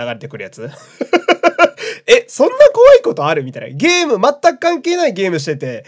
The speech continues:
本編のネタバレが流れてくるって、なんだよそれって思うじゃないですか。あー、いや、だから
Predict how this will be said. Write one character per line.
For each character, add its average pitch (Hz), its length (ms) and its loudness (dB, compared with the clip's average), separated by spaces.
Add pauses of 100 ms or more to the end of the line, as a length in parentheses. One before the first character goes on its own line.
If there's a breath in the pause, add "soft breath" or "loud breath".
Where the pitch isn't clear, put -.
(200 loud breath)
本 302 320 2
編 180 220 4
の 139 120 -4
ネ 160 140 -2
タ 190 140 4
バ 196 100 4
レ 196 80 0
が 185 60 2
流 170 260 0
れ 170 60 -6
て 143 80 -8
く 135 80 -8
る - 20 -6
っ - 40 -12
て、 123 60 -14
な 233 240 4
ん 392 80 -6
だ 302 100 4
よ 208 60 8
そ 180 120 -4
れ 175 80 -4
っ - 20 -4
て 170 140 -4
思 233 160 0
う 240 40 -4
じ 180 60 -2
ゃ 147 40 -4
な 131 100 -6
い - 20 -8
で 127 60 -10
す - 80 -12
か。 123 320 -12
あ - 40 -18
ー、 120 960 -10 (580 loud breath)
い 120 40 -12
や、 123 80 -8
だ 135 100 -4
か 131 120 -8
ら 120 640 -12